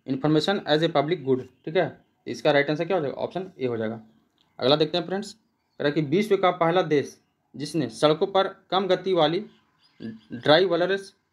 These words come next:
कारों को चलाने की अनुमति दी है, ये कौन सा देश है फ्रेंड्स? तो ऑप्शन इसका हो जाएगा ब्रिटेन, ठीक है। अगला प्रश्न देखते हैं, कह रहा है कि हाल ही में इंडियन चैम्बर of कॉमर्स द्वारा किस भारतीय संस्था को ग्रीन ऊर्जा अवार्ड से सम्मानित किया गया?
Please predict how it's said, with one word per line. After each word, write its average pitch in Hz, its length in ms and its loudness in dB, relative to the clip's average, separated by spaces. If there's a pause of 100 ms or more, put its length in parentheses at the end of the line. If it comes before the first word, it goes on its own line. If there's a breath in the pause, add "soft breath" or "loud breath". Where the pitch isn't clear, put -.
(140)
कारों 151 160 2
को 170 100 -4
चलाने 160 280 -2
की 165 60 -2
अनुमति 151 280 -2
दी 123 100 -6
है, 113 140 -12 (260)
ये 117 60 -8
कौन 143 140 -2
सा 160 100 2
देश 165 160 2
है 165 80 -4
फ्रेंड्स? 196 200 -4 (420)
तो 120 40 -4
ऑप्शन 123 400 -2
इसका 131 200 -2
हो 147 100 2
जाएगा 156 200 0
ब्रिटेन, 127 480 -2 (180)
ठीक 151 140 -4
है। 160 140 0 (1700)
अगला 135 180 2
प्रश्न 165 220 -4
देखते 165 180 -4
हैं, 185 100 -6
कह - 400 -8
रहा 143 40 2
है 143 100 0
कि 117 60 -10
हाल 151 160 4
ही 220 80 6
में 156 200 -2 (380)
इंडियन 180 300 2
चैम्बर 190 360 2
of 170 180 0
कॉमर्स 151 420 -2 (320)
द्वारा 135 300 4 (120)
किस 190 180 -6
भारतीय 156 320 2
संस्था 175 320 -2
को 165 120 0
ग्रीन 160 240 0
ऊर्जा 160 260 2
अवार्ड 143 260 2
से 175 100 -2
सम्मानित - 680 -4
किया 123 140 0
गया? 110 200 -4